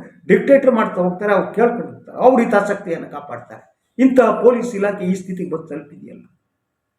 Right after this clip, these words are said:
ಯಾರು ಜವಾಬ್ದಾರಿ? at least ನಿಮ್ಮ ಅವಧಿಯಲ್ಲಾದ್ರೂ ಬೊಮ್ಮಾಯಿ ಅವರೇ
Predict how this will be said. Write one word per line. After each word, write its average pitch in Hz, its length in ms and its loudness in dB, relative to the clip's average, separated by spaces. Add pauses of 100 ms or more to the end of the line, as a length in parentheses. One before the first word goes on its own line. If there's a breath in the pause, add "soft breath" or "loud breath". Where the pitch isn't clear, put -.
ಯಾರು 151 260 0
ಜವಾಬ್ದಾರಿ? - 500 -8 (1040)
at 185 100 6
least 202 420 -2
ನಿಮ್ಮ 214 240 4
ಅವಧಿಯಲ್ಲಾದ್ರೂ 175 760 4
ಬೊಮ್ಮಾಯಿ 135 400 -8
ಅವರೇ 120 180 -14